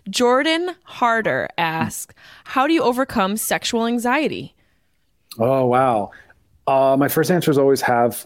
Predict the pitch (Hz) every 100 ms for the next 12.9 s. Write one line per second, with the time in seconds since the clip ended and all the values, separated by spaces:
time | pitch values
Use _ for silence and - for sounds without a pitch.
0 | - 120 123 123 - 120 - 104 - 107
1 | - 104 90 - - 123 117 113 - -
2 | - - 139 - - - - 139 139 120
3 | - 127 127 127 127 123 127 117 104 117
4 | 127 160 170 185 - - - _ 139 127
5 | - 135 127 139 127 120 113 127 127 127
6 | - 120 120 120 107 117 - 120 104 113
7 | 117 131 143 127 127 143 107 101 107 -
8 | - - 113 120 123 135 139 127 - 131
9 | 123 131 127 120 117 120 123 117 117 110
10 | - 113 110 98 104 113 110 110 104 -
11 | 101 101 - 98 87 120 135 107 101 -
12 | 113 107 120 110 113 95 101 120